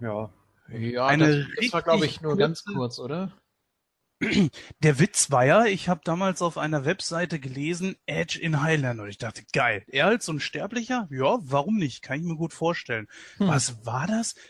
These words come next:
Speaker 3: Das war nichts weiter als ein kurzes Flashback, wo er zum Hansel verkommen war und dachte, das ist die, die große Au-, der große Auftritt?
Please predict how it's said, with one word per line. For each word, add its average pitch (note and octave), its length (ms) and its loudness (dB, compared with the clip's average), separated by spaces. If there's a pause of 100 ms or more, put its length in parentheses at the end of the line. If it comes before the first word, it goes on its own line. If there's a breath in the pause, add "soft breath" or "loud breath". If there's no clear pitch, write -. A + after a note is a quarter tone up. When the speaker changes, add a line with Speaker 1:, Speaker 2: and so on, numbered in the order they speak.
Speaker 3:
Das C#3 180 -4
war D3 100 2
nichts E3+ 340 0
weiter F#3+ 240 0
als D#3+ 200 -4
ein D3+ 80 -6
kurzes - 580 -6
Flashback, D#3 840 -2 (240 loud breath)
wo D#3+ 140 2
er E3 80 2
zum D3+ 280 -2 (180)
Hansel E3 380 2
verkommen A#2+ 500 -8
war A#2+ 200 2
und C#3+ 160 -4
dachte, B2+ 300 -6
das A2+ 260 -6
ist B3 180 -12
die, A3+ 220 -10
die F3+ 120 -12
große D3+ 440 -6
Au-, D3 160 -4
der C#3+ 140 0
große E3 280 -2
Auftritt? - 640 -8